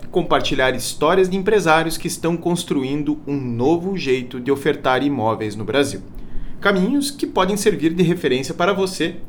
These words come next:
nosso ouvinte, provavelmente um profissional do mercado imobiliário. Você está ouvindo a primeira temporada do Modo Avião, que terá uma sequência de oito episódios com entrevistas de donos de imobiliárias que servem de referência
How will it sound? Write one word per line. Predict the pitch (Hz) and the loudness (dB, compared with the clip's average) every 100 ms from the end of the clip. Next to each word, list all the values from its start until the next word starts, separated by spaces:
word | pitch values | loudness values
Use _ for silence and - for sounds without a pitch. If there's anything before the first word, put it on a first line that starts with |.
| - | -4
nosso | 117 127 143 | -2 -2 0
ouvinte, | 175 143 156 160 - - - - - - | 0 0 -2 -2 -4 -6 -10 -10 -12 6
provavelmente | 214 285 254 233 208 170 180 190 - | 6 8 4 4 2 2 0 -4 -8
um | 190 175 | -4 -4
profissional | 180 185 185 - 147 123 139 - 143 | 0 0 0 -4 0 0 0 -2 -4
do | 156 | -2
mercado | 151 120 113 104 | -2 -2 -4 -4
imobiliário. | 113 120 143 - - - - - | -2 0 0 0 -6 -20 -20 -10
Você | 127 123 143 | -6 -2 -2
está | 131 160 | 0 2
ouvindo | 185 139 156 180 180 - - - | 2 2 0 0 -2 -6 -8 0
a | 190 | 2
primeira | - 175 139 165 208 190 | 4 2 4 4 4 4
temporada | 202 185 185 139 143 147 | 4 4 4 6 6 4
do | |
Modo | 151 139 123 | 0 -2 2
Avião, | 151 156 147 117 - - | 2 4 2 2 -6 -16
que | - | -14
terá | 240 247 165 175 - | -4 0 4 2 0
uma | 196 190 | -2 -2
sequência | 185 185 - 156 185 185 | 2 0 0 -2 0 0
de | 185 175 - | 0 0 -2
oito | 151 165 - 247 | 4 4 4 -2
episódios | 240 240 170 127 110 110 104 | -2 -4 2 2 2 -2 -6
com | - | -4
entrevistas | 143 143 127 104 143 185 180 156 | -4 -2 -2 -2 -2 -4 -2 -4
de | 123 | -4
donos | 120 117 170 190 | -4 2 2 2
de | 160 | -2
imobiliárias | 139 123 113 104 123 151 170 - - - - - | -4 -4 -4 0 2 2 0 -8 -12 -14 -18 -14
que | - | -8
servem | 143 165 160 170 185 | -2 2 2 0 -2
de | 190 | 0
referência | 180 196 202 151 123 120 143 131 | 2 2 2 2 -2 -2 -4 -6